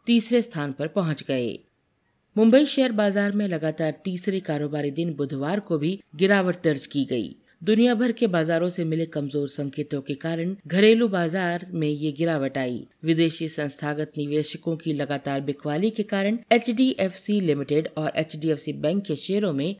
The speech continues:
गिरावट रही, जिससे बीएसई सेंसेक्स दो सौ सैंतीस अंक नीचे आया। सुबह बाजार की अच्छी शुरुआत हुई, पर कुछ समय बाद ही इसमें गिरावट आने लगी।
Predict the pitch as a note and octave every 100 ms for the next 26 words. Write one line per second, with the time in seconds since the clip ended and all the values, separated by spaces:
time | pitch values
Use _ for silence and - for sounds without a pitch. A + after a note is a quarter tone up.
0 | F3+ A#3 G#3+ D#3 C#3+ C#3+ B2+ B2+ B2+ -
1 | _ D#3 E3+ - A3 D#3 D#3+ G3 G3 G3
2 | F3+ A3 A3+ G3+ C3 - - D#3+ G#3 A3
3 | A3+ A#3+ A#3+ G#3 G#3 G#3 A3 - F3 E3+
4 | F3+ G3 F3+ D3+ C3 B2 A2+ - _ _
5 | _ _ _ F#3 E3+ E3+ D3 C#3 D3 D3+
6 | D3 - D3 - D3+ - C#3+ D3 C3+ C#3+
7 | F#3+ F#3+ A3 D4 - G3 F3 E3+ C#4+ C4+
8 | - G#3 G#3+ D#3 D#3 E3+ D#3+ C3 - D3+
9 | E3+ D3+ C#3+ F3 D#3+ C3 - D3 C#3+ C#3
10 | B2+ B2 A#2